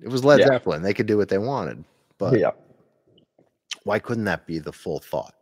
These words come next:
Speaker 1: Why could, there's no ellipsis at the end of that. This, this is what it was, beginning to end.
Speaker 2: Totally.
Speaker 1: There it is. I, I think that's a beautiful thing.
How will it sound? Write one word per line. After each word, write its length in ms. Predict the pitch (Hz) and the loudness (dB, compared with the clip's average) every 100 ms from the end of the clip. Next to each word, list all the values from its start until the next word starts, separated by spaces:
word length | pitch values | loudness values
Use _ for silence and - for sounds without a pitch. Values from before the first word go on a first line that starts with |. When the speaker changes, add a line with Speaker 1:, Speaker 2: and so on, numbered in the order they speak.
| _ _ _ _ _ _ | _ _ _ _ _ _
Speaker 1:
Why 120 | - | -10
could, 480 | 95 - 101 85 104 | -8 -6 -8 -10 -10
there's 160 | 95 101 | -6 -4
no 180 | 117 98 | -2 -2
ellipsis 520 | 90 98 - 85 - | -2 -6 -6 -10 -8
at 140 | 73 | -10
the 100 | 85 | -8
end 140 | 76 64 | -12 -12
of 80 | 52 | -12
that. 260 | 60 - | -12 -12
This, 260 | - - - | -16 -16 -16
this 540 | 73 76 - 90 - - | -20 -20 -10 -10 -8 -12
is 220 | 98 87 | -14 -10
what 180 | 87 87 | -8 -8
it 80 | |
was, 420 | - 110 73 - - _ - _ _ _ | -6 -4 -4 -8 -20 _ -20 _ _ _
beginning 440 | 82 82 71 76 | -14 -10 -8 -10
to 140 | - 69 | -10 -10
end. 400 | 90 90 - _ _ _ _ _ _ _ _ _ _ _ _ | -8 -12 -14 _ _ _ _ _ _ _ _ _ _ _ _
Speaker 2:
Totally. 280 | - 76 - _ _ | -12 -12 -12 _ _
Speaker 1:
There 220 | - 80 67 | -2 -2 -2
it 60 | |
is. 240 | 87 78 - | -6 -8 -8
I, 220 | 90 76 | -8 -6
I 40 | 92 | -8
think 200 | - 90 | -10 -12
that's 160 | 92 - | -12 -12
a 60 | |
beautiful 380 | 82 80 82 - | -12 -12 -12 -18
thing. 300 | - 107 - | -12 -12 -12